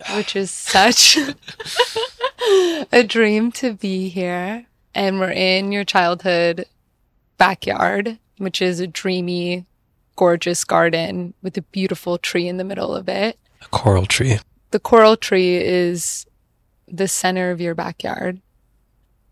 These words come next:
Speaker 1: Talk to me a little bit about what it was like growing up in and around, I don't know, that beautiful tree. Did you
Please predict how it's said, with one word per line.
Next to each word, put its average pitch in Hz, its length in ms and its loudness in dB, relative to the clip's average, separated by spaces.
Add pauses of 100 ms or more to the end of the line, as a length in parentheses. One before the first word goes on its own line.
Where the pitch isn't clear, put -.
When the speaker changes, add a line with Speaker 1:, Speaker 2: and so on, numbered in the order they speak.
(200)
Speaker 1:
Talk 190 260 2
to - 100 -6
me 208 160 0
a 196 120 4
little 180 240 2
bit 170 200 0
about 175 680 -2
what 180 260 4
it 180 80 2
was 185 200 -4
like 180 360 -2 (240)
growing 185 340 2
up 175 320 -2 (240)
in 214 260 6
and 196 140 4
around, 180 680 2 (540)
I 185 40 -4
don't 233 120 -2
know, 220 120 0
that 170 260 -4
beautiful 180 760 -4
tree. 185 400 -2
Did 180 280 -8
you 175 380 -4